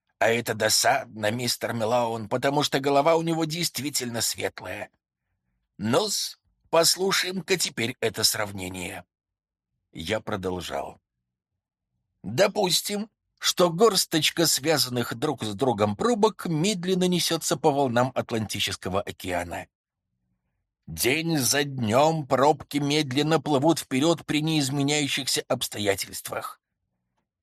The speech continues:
Если бы пробки эти обладали разумом, какой им соответствует, они, вероятно, были бы уверены, что это положение вещей вечно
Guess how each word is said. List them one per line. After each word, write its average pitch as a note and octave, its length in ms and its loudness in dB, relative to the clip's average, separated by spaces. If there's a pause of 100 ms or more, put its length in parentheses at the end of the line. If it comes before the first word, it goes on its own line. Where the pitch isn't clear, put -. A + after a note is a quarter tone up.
(140)
Если D3 400 0
бы E3 160 -4
пробки D3 440 -2
эти B2+ 400 -2
обладали C#3+ 520 0
разумом, E3 540 0
какой C3 360 0
им C3 160 0
соответствует, G2+ 880 -4 (280)
они, A3+ 240 2
вероятно, F#3+ 600 2
были E3+ 280 0
бы D#3 140 -2
уверены, E3 480 0
что D#3+ 220 0
это D#3 160 -2
положение D3+ 540 0
вещей C#3 460 -2
вечно D3+ 640 -6